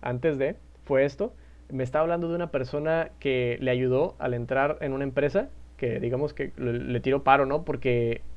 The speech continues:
se veía prometedor el chavo, y le dijo esta, esta persona a él,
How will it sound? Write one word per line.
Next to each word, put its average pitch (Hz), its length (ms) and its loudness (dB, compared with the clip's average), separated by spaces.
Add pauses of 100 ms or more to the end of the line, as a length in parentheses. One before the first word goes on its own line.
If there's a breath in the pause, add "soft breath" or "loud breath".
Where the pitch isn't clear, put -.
(200)
se 131 100 2
veía 123 160 6
prometedor 135 440 4
el 135 80 0
chavo, 156 300 4 (520 soft breath)
y 127 260 4
le 127 100 4
dijo 131 200 0
esta, 147 220 2
esta 131 220 -2
persona 139 320 0
a 127 80 8
él, 123 140 4